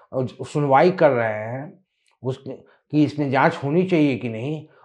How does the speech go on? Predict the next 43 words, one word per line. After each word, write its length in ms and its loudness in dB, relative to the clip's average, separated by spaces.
और 100 -4
उसी 200 -4
दौरान 360 6
इनके 200 -2
भतीजे 500 0
की 140 -4
शादी 360 2
होती 300 -2
है। 80 2
ग्वालियर 500 2
में 220 -2
खुद 280 -4
जो 140 0
मध्य 380 -4
प्रदेश 320 -2
के 140 -4
चीफ 220 -8
मिनिस्टर 340 -2
शिवराज 400 -2
सिंह 220 -8
चौहान 400 -2
का 140 0
नाम 300 0
इस 180 -6
डायरी 340 2
में 100 -2
आया 200 2
है 140 0
दस 220 -2
करोड़ 140 -2
रुपया 240 -2
लेने 300 -4
का, 240 -6
वो 60 -4
खुद 360 0
इनके 240 0
शादी 340 0
में 120 -2
शिरकत 500 -2
करते 320 0
हैं 60 0
और 200 2
ये 440 0